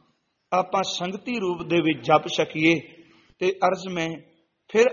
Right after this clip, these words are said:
ਅੱਜ ਕਰ ਦੇਵਾਂ, ਕਿ ਆਪਾਂ ਰੋਜ਼ ਸੰਗਤ ਕੀਤੀ ਖੈ,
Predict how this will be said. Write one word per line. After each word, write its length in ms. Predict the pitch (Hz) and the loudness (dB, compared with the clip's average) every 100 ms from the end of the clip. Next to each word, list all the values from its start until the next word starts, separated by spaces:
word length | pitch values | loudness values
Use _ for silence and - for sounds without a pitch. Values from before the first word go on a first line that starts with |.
| 185 | 2
ਅੱਜ 120 | 175 | -2
ਕਰ 240 | 170 160 160 | -2 -2 0
ਦੇਵਾਂ, 540 | 156 160 165 160 - _ _ _ _ | -2 -2 -4 -6 -12 _ _ _ _
ਕਿ 160 | 180 185 | -4 0
ਆਪਾਂ 340 | 180 180 190 185 | 0 0 -2 -4
ਰੋਜ਼ 400 | 160 185 226 185 | -2 -2 -2 -6
ਸੰਗਤ 380 | - 175 170 - | -12 -10 -12 -12
ਕੀਤੀ 400 | - 165 175 170 | -12 -10 -10 -8
ਖੈ, 440 | 170 160 160 - | -4 -4 -4 -14